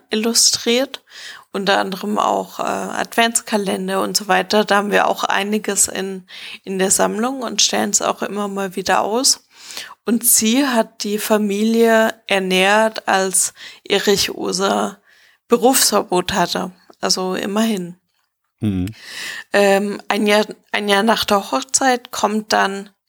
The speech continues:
Speaker 1: Christian zur Welt und Christian bleibt der einzige Sohn. Und das muss man sich überlegen, also neunzehnhunderteinunddreißig geboren. Das heißt, wir sind dann,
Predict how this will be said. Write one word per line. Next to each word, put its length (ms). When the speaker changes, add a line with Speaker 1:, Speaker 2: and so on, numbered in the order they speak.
Speaker 1:
Christian 720
zur 240
Welt 400
und 400
Christian 560
bleibt 520
der 200
einzige 600
Sohn. 540
Und 220
das 320
muss 280
man 100
sich 320
überlegen, 460
also 240
neunzehnhunderteinunddreißig 1600
geboren. 600
Das 180
heißt, 260
wir 100
sind 280
dann, 340